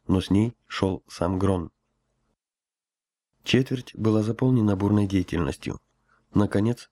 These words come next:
однажды вечером Грон, как обычно, вошел в дверь надсмотрщика за иноземцами и, униженно поклонившись,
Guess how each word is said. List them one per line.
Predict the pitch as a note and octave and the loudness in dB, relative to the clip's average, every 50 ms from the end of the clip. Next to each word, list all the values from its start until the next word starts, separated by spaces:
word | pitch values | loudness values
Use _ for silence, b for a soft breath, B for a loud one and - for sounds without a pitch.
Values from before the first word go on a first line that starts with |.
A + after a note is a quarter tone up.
| _ - | _ -4
однажды | G#2 G#2 A2 A#2 B2 B2 A#2 A2+ G#2 | -2 0 0 0 0 0 0 2 2
вечером | G#2 G#2 - - G2+ G2+ G2+ G#2 | 2 2 0 0 0 0 0 0
Грон, | G2 G#2 A2+ B2+ B2+ B2+ | 0 0 0 -2 -2 -4
как | - - F2+ - F#2 | -4 -6 -4 -4 -4
обычно, | F2+ F2+ E2+ - - F2 E2 - B B B B B B B | -4 -4 -4 -4 -4 -6 -6 -8 B B B B B B B
вошел | - A2 A2 - C3 A#2+ | -2 -2 0 0 0 0
в | A2 G2+ | 0 0
дверь | F#2 F#2+ G#2 F#2+ - - | 0 0 0 0 0 -2
надсмотрщика | - G2+ G#2 F#2+ - - A2 A2 A2 B2 A2+ - A2 G2 - G#2 F#2+ | -2 -2 -2 -2 0 0 -2 0 0 -2 -2 -2 -2 -2 0 0 0
за | F#2+ G2 G2 | 2 0 0
иноземцами | G2 G2+ G2+ G2 A2+ B2+ C3 B2+ - F#2+ F#2+ F#2+ D#2+ | 2 0 0 0 0 0 0 0 0 0 0 0 0
и, | - - G2+ F#2+ F2+ B B B B _ - | 2 2 2 2 2 B B B B _ 2
униженно | A#2+ B2+ A#2 F#2 E2+ F2 F2+ F2+ F2+ | 2 4 4 2 2 0 0 0 0
поклонившись, | - - F2+ - - F#2+ F#2+ G2 G#2+ - - A#2 A#2 | 0 -2 -2 0 0 0 0 0 -2 -2 -2 -2 -4